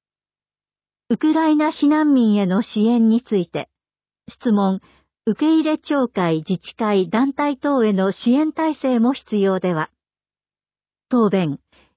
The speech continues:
地域コミュニティ活動をコーディネートすることで、地域での暮らしを支えていきます。質問、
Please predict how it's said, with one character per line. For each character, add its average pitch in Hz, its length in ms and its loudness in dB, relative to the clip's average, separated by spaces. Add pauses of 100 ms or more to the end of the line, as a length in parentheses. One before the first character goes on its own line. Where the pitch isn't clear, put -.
(240)
地 233 160 2
域 320 220 -2
コ 302 120 0
ミ 302 100 4
ュ - 20 6
ニ 311 160 4
テ 320 160 -2
ィ 262 40 -2
活 285 280 -4
動 190 260 2
を 196 80 0
コ 240 200 0
ー - 20 2
デ 247 80 2
ィ 254 80 4
ネ 240 120 2
ー 214 40 -4
ト 185 160 -2
す 196 120 -4
る 175 120 -2
こ 180 120 -2
と 175 140 -2
で、 160 180 -2 (340)
地 247 180 2
域 196 160 -2
で 185 100 0
の 175 160 0
暮 214 140 0
ら 254 100 0
し 240 180 -2
を 233 100 2
支 - 100 -8 (120)
え 175 140 -2
て 175 140 -2
い 165 80 -2
き 151 160 -6
ま 151 100 -6
す。 - 160 -20 (1120)
質 - 240 -6
問、 202 280 0